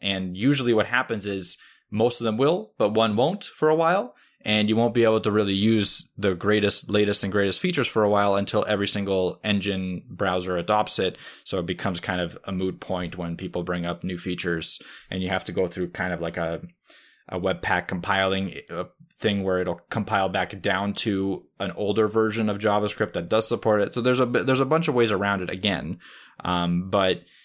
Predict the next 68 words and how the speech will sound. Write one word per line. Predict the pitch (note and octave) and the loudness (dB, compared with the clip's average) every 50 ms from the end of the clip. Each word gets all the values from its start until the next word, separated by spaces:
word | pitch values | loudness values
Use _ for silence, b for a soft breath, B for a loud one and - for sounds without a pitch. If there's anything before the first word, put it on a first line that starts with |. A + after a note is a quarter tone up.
| b b b b | b b b b
the | - G#2 | -8 -4
fact | - A#2 A2+ A2 - | 0 0 0 2 2
that | G#2+ G#2 | 0 2
you | G#2 | 2
have | A2 G#2+ - | 0 0 0
to | A2+ | -4
deal | G2+ F2+ G#2+ A2+ A2+ A2 | -6 -2 0 2 4 4
with | G#2+ G2+ - | 4 2 2
so | - - G#2+ | 0 0 0
many | G#2 G#2 G2+ | 2 2 0
different | G2 F2+ G#2 - G#2 G2 F#2 F2 | 0 0 0 0 -2 -4 -4 -6
variations, | - F#2 G#2 G2+ G2 F#2+ G2+ A2 A#2 A2+ - - F#2+ F#2 F#2 E2+ - - | -6 -4 -2 0 2 2 4 4 4 2 0 -2 -2 -2 -4 -4 -2 0
A, | A2 G#2+ G#2 G2+ | 0 2 2 0
now | G2 G2+ G2+ G2 F#2+ F#2 F2+ F2 | 0 0 0 0 0 0 -2 -2
we're | G#2 F#2+ | -4 -4
talking, | - G2+ F#2 F2+ - F2+ | -2 -2 -2 -2 -4 -6
we | F2+ F#2+ | -6 -6
were | F#2 F2+ | -6 -4
talking | - G2 F#2 F#2 F2+ | -4 -4 -4 -4 -6
before | F#2 F2+ - A2 G2 | -6 -2 0 0 2
about | F2 E2+ E2+ E2+ | 2 0 -2 -2
screen | - - D#3 E3 E3 | -2 0 2 2 2
sizes, | C#3 - B2 G#2+ G2+ G2 G#2 G2+ G2 F#2+ - | 2 2 2 2 2 0 0 -2 -4 -4 -4
and | G#2+ G#2 | -2 0
then | G#2+ G#2+ G#2 | 0 0 2
you | G#2+ G#2+ | 2 2
also | G#2 G#2 G#2 - G#2+ | 2 2 2 2 0
have | G2 F#2+ | -2 -2
to | - F#2+ | -4 -4
deal | F2+ G2+ G2+ | -2 -2 -2
with | F#2+ F#2 F2+ | -2 0 -2
different | G#2 F#2+ - F#2+ F2 F2 | -2 -2 -2 -4 0 2
browsers. | G#2 G2 G2 F#2+ F2+ F#2+ F#2+ F2+ | 2 4 4 2 0 -2 -4 -4
So | - - | -2 -4
you | F2+ | -4
have | F2 | -4
to | - F#2 | -4 -6
make | F2+ F2 F2 | -6 -6 -6
sure | - - G2 | -4 -2 -2
that | F#2+ F#2+ F2+ - | -2 -2 -2 -2
all | - G2+ G2 | -2 -2 -2
the | F2 G2 F2 | -2 -2 -4
code | - - G2 F#2 | -4 -2 -2 -2
that | F#2 F2 | -2 -2
you're | F2+ F#2 | -2 0
writing | F#2 F#2 F2 F2+ F2+ | 0 0 -2 -2 -6
is | F2 | -6
compatible | - - G2 F2 - F2+ F2+ F#2 F2 E2 D#2+ E2 E2 B B B B B B B | -6 -8 -8 -4 -2 -2 -2 -2 -2 -4 -6 -6 -8 B B B B B B B
across | B F#2 - G2 F2+ F2 | B -4 -2 -2 -2 -2
all | - F#2+ G2 F#2 | -2 0 0 2
these | F#2 F2+ F2 | 2 0 0
different | F#2 F2 - F2 E2 | -2 -4 -4 -4 -6
things. | - F#2 - B1 - - - | -6 -6 -6 -6 -10 -10 -6
And | - G2+ | -2 0
that's | A#2 B2+ - - - - b b b b b b b b | 0 0 -2 -4 -10 -10 b b b b b b b b
sometimes, | - - - F3 G3+ G#3 - - A2 G2 F#2+ F2+ F#2 G2+ - - - - | -10 -2 0 0 0 0 0 0 0 0 0 -2 -4 -6 -8 -10 -10 -4
not | - A2+ D3+ | -2 0 2
all | D3+ B2 A2 | 2 2 2
the | G2+ | 0
time, | - - F#2 E2+ E2 D#2+ G2 G2 - | -2 -6 -6 -6 -6 -8 -10 -12 -10
but | - F2 - | -8 -4 0
sometimes | - C#3 C#3 - B2 G2+ F#2 F2+ F2 G2+ | 0 0 0 0 -2 -2 -2 -2 -4 -4
when | G2 | -4
you're | F#2 F2+ | -4 0
doing | G2 A2+ A2 | 0 0 2
something | - A#2 F#2+ G2+ F#2 | 2 -2 -4 -4 -6
specific | - - - - - A2+ - F#2 F2 - - | -8 -8 -4 -2 -2 0 0 -2 -6 -6 -4
is | - F#2+ F#2 F2 E2+ - - | -4 -2 -2 -2 -4 -8 -10